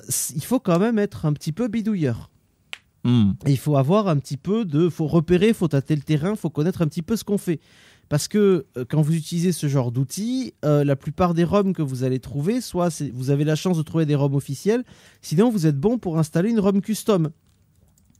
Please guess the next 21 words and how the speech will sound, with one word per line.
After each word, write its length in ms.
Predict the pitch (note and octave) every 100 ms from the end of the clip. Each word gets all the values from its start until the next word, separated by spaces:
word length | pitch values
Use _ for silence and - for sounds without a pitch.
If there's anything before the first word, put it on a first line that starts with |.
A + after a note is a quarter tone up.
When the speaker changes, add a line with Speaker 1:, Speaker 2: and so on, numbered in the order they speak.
| _ _ _ _ -
Speaker 1:
Donc 420 | A#2+ G#3+ A3 - B2
une 120 | C#3
ROM 220 | C#3 C#3
custom, 560 | - C#3 - B3 C4+ -
euh, 340 | D3 C#3+ C#3 C#3
c'est 340 | A#2+ C3+ - C3+
une 100 | C3
ROM, 340 | A#2+ D3 C#3
donc 240 | A#2+ A2+
une 120 | B2 B2+
image 460 | C#3+ D3 D#3+ A2+
de, 260 | A#2 A#2 A#2
de, 180 | A2+ A2
de, 160 | A2
de 120 | G#2+
l'O 180 | G#2+ A#2+
S, 180 | B3 -
c'est 60 | B2+
un 100 | A2+
O 120 | B2
S, 280 | A#3 -